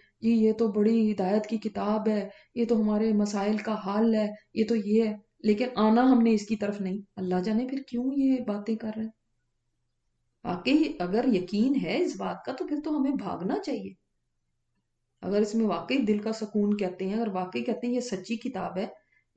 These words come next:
और ये, अम, हिदायत का रास्ता है, तो फिर तो भागना चाहिए इसकी तरफ। वरना तो इसका मतलब है कि आपकी सिर्फ जुबान से बात है,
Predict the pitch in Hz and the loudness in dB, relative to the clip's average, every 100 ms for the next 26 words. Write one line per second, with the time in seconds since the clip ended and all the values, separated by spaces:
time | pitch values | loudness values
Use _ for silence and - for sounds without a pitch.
0 | 196 180 185 180 202 214 196 - _ _ | -2 0 0 0 0 0 -2 -10 _ _
1 | _ _ _ - - - - - - - | _ _ _ -18 -16 -16 -20 -20 -20 -16
2 | 180 180 160 175 208 185 156 131 - 233 | -8 -6 -4 -4 -2 -4 -2 -4 -4 -2
3 | 226 202 262 _ _ _ _ _ _ _ | -2 -4 -10 _ _ _ _ _ _ _
4 | _ _ _ _ _ _ _ _ _ _ | _ _ _ _ _ _ _ _ _ _
5 | _ _ - - 180 - 185 196 185 202 | _ _ -20 -20 -18 -12 -8 -4 0 2
6 | 277 359 339 320 277 269 254 - _ _ | 2 0 -2 -2 -4 -6 -8 -10 _ _
7 | _ _ _ _ _ 190 196 214 240 285 | _ _ _ _ _ -6 0 0 0 -2
8 | 277 262 262 - _ _ _ _ _ _ | -4 -4 -6 -16 _ _ _ _ _ _
9 | _ _ 220 - 254 247 247 269 285 285 | _ _ -8 -6 -4 -4 -2 -2 -2 -4
10 | 285 233 240 247 269 269 285 262 196 185 | -4 -2 -2 -2 -4 -4 -4 -4 -6 -6
11 | 185 190 190 208 262 285 269 202 196 196 | -4 -2 -2 0 -2 0 0 0 -2 -4
12 | 208 247 | -8 -8